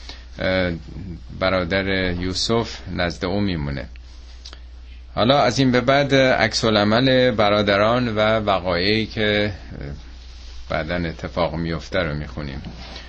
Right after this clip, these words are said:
«قالوا ان یسرق فقد سرق اخ له من قبل فاسرها یوسف فی نفسه ولم یبدها،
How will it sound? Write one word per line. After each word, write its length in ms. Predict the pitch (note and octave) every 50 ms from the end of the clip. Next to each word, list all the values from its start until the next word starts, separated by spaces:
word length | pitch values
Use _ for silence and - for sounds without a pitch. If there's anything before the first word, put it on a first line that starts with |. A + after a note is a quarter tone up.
| - - - - - - - - - - - - -
«قالوا 420 | A2 A#2+ B2+ C3+ D3 E3+ F#3 F#3
ان 200 | D3 C#3+ C3+ C3
یسرق 880 | B2+ A#2+ A#2+ A#2+ A2+ G#2+ - - - C3 C#3 D3+ D#3+ E3 - - B2 - - - - - - -
فقد 600 | - - - A2+ G#2+ G#2 G2+ G#2+ G#2+ F#2 G#2+ G#2+
سرق 720 | F#2+ - - - C#3+ D3 C#3+ C#3+ C3+ B2+ - C3 A#2 G2 -
اخ 260 | - B2 C3+ - - C3+
له 500 | A#2+ A2+ G#2+ G#2 G2 F#2+ F2+ F2 - B2
من 400 | A#2 A2+ A2 G#2 F#2+ F#2 F2+ E2+
قبل 680 | - - E2+ E2 D#2 D#2 F2+ G2 G#2 A2 A2+ A2+ G#2+ G#2 G#2 - - - - - - - - - - - - - - - - - - - - - - - -
فاسرها 920 | - E2+ - - G#2+ - - - C3 C3+ C3 A#2+ A#2 A2 G2+ G#2 G#2 G#2 G2+
یوسف 640 | G2+ A2 B2 C3+ C3 - - B2+ A2 - - G2+ F2+
فی 240 | E2+ - F#2 F2+ F2
نفسه 600 | E2+ F2 E2+ E2+ - - - B2 A#2+ A#2 G#2+ G2+
ولم 460 | F#2 F#2+ F#2+ F#2+ G2 G2+ G#2 G2 F#2+
یبدها، 640 | G2 F#2+ F2+ - - - D2 D2 D#2 D2+ C2+ G1+